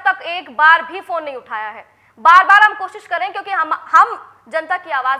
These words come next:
बनना चाहते हैं, जनता के जो मुद्दे हैं, और ये नमामि गंगे प्रोजेक्ट, ये तो जग जाहिर इतना बड़ा प्रोजेक्ट है, प्रधानमंत्री का ड्रीम प्रोजेक्ट है, उसमें इतना पलीता अधिकारी लगा देते हैं। लेकिन हमारी जिम्मेदारी है कि हम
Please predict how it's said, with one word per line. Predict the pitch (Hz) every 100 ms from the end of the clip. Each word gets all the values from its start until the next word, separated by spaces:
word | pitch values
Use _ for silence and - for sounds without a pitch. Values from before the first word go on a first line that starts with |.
| 247
बनना | 240 247
चाहते | 262 247 285
हैं, | 349 381
जनता | 285 285 320
के | 330
जो | 311
मुद्दे | 269 254 370
हैं, | 330 247
और | - 370
ये |
नमामि | 381 339 320 349
गंगे | 466 370 403
प्रोजेक्ट, | 415 349 392
ये | 392
तो | 427 427 - _ -
जग | 370 294
जाहिर | 330 349 466
इतना | 415 370 415
बड़ा | 392 403
प्रोजेक्ट | 403 349 403 403
है, |
प्रधानमंत्री | 294 277 320 415 415 392 415
का | 403
ड्रीम | 392 370
प्रोजेक्ट | 330 262 247
है, | - - _ _ _ _ -
उसमें | 370 427 392 480 453
इतना | 415 403
पलीता | 403 370 339 403
अधिकारी | 381 339 330 311
लगा | 311 285
देते | 254 254 240
हैं। | 247 _ _ _ _ _ _ _ _ 294
लेकिन | 381
हमारी | 359 302 381
जिम्मेदारी | 359 330 330 302 349 403
है | 247 - _ _ _
कि | 359
हम | 330 330 392